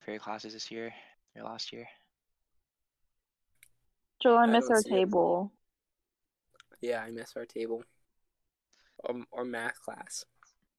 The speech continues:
Speaker 1: Our math class.
Speaker 3: I miss, I miss our math class. I miss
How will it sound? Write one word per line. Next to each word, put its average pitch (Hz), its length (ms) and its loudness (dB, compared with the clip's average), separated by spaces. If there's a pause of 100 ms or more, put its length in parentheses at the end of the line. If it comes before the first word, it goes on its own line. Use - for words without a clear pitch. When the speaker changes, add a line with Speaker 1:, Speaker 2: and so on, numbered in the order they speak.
(280)
Speaker 1:
Our 95 60 -12
math 101 260 -10
class. 113 420 -10 (840)
Speaker 3:
I 123 40 -10
miss, 117 420 -10 (580)
I 135 60 -12
miss 135 220 -4
our 131 80 2
math 123 320 -8
class. 131 600 -6 (160)
I 120 40 -10
miss 120 520 -8